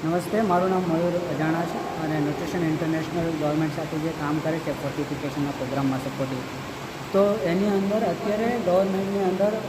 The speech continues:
ફોર્ટિફાઈડ ચોખા છે એ વિતરણ જાહેર વ્યવસ્થામાં અને મધ્યાહન ભોજન અને આઈ સી ડી એસમાં કરવામાં આવે છે. હવે આની અંદર જે પોષક તત્વો છે એ ફો-, ચોખાની અંદર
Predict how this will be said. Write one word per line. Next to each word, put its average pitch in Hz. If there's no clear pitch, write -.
ફોર્ટિફાઈડ 190
ચોખા 180
છે 180
એ 175
વિતરણ 165
જાહેર 147
વ્યવસ્થામાં 160
અને 170
મધ્યાહન 160
ભોજન 170
અને 185
આઈ 147
સી 156
ડી 151
એસમાં 143
કરવામાં 123
આવે -
છે. -
હવે 165
આની 180
અંદર 220
જે 220
પોષક 196
તત્વો 208
છે 214
એ 196
ફો-, -
ચોખાની 202
અંદર 202